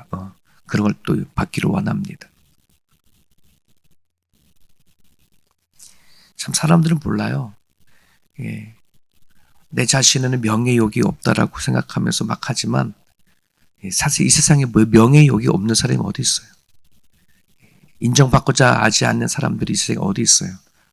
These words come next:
그건 다 거짓이에요. 예, 우리가 살아갈 때엔 진짜 하나님만을 바라보고 살아갈 수 있었으면 좋겠어요. 자, 그런데 오늘 이십삼 절부터 쭉 읽어보게 되면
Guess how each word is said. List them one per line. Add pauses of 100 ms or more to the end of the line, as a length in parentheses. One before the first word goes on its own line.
(140)
그건
다
거짓이에요. (2000)
예,
우리가
살아갈
때엔 (380)
진짜
하나님만을
바라보고
살아갈
수
있었으면
좋겠어요. (640)
자,
그런데 (1120)
오늘
이십삼
절부터
쭉
읽어보게
되면